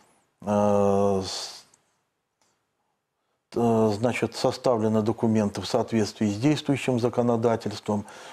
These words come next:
Удалению, э, подлежит, к сожалению, двести семьдесят деревьев. Но эти все деревья предусмотрено удалить тем, чтобы они обесп-, э, не создали опасность для железной дороги, для граждан.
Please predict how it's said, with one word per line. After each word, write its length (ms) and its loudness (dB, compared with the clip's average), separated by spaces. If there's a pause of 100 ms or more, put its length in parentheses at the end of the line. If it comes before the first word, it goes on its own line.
(120)
Удалению, 1120 2
э, 20 -4
подлежит, 560 0
к 60 -16
сожалению, 580 2
двести 360 0
семьдесят 580 -2
деревьев. 520 -10 (960)
Но 140 4
эти 180 0
все 200 0
деревья 440 4
предусмотрено 840 2
удалить 600 0
тем, 160 0
чтобы 540 2
они 240 4
обесп-, 380 0
э, 460 2 (380)
не 120 4
создали 480 2 (420)
опасность 600 0
для 360 2 (300)
железной 560 2
дороги, 460 4
для 220 0
граждан. 580 0